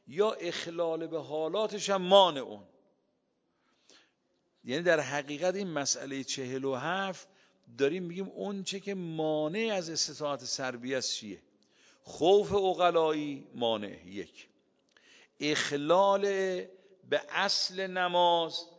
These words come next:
حالا این اصل صلات مثاله، حالا فرض کنید اگه یه واجب دیگه ای هم باشه به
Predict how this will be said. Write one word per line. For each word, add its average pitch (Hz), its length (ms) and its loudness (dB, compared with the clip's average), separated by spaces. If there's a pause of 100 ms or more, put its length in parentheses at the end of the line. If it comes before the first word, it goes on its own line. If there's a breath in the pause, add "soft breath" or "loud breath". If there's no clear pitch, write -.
(180 soft breath)
حالا 190 200 2
این 196 180 -2
اصل 165 360 -2
صلات 175 400 0
مثاله، 170 880 0 (360 loud breath)
حالا 165 160 2
فرض 190 520 -2
کنید 202 160 -6
اگه 196 180 0
یه 202 100 6
واجب 160 500 2
دیگه 156 260 -4
ای 151 140 0
هم 147 160 -2
باشه 151 440 -2 (380 loud breath)
به 147 140 2